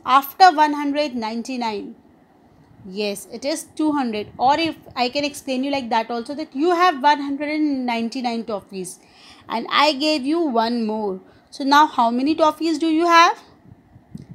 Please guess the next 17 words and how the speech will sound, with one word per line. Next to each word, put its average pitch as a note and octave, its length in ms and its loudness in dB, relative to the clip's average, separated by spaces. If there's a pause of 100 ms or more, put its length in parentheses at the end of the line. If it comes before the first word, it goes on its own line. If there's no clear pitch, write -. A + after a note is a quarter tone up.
(240)
Yes, G3 680 -8
it G#3+ 160 -14
is F4 380 2 (720)
two B3+ 180 -4
hundred. G3+ 500 -6 (1700)
After A3+ 380 0
one C#4 220 4
hundred C#4 260 -2
ninety-nine, C#4+ 680 -2 (340)
two E4 160 -2
hundred G#3 340 -4
comes. G#3 480 -10 (960)
Next B3 420 -4
one. F#3+ 280 -8 (680)
One D#4 340 6
hundred C#4 600 -4 (180)
plus E4 380 -2